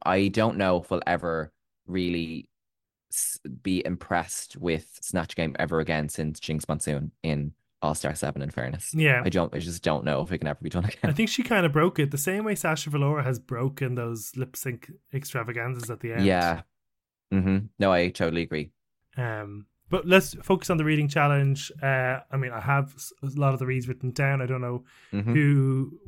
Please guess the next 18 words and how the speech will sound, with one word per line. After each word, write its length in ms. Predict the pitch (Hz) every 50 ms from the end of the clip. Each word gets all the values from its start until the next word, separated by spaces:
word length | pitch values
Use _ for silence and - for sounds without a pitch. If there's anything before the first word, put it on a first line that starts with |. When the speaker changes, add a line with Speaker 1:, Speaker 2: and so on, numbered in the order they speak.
| - -
Speaker 2:
who 160 | - 139 139
we 100 | 139 135
wanna 180 | 131 123 120 113
talk 200 | - 151 143 143
about, 180 | - 139 127
or 120 | 120 120 123
did 200 | 127 - 139 143
you 80 | 156
have 120 | 151 139 135
any 220 | 131 135 147 151
that 160 | 143 147 143 -
stood 240 | - - 156 143
out 180 | 139 139 147 143
to 100 | - 160
you 100 | 160 170
as, 160 | 165 147 143 143
as 140 | 143 143
faves? 460 | - 143 147 170 190 196 - - -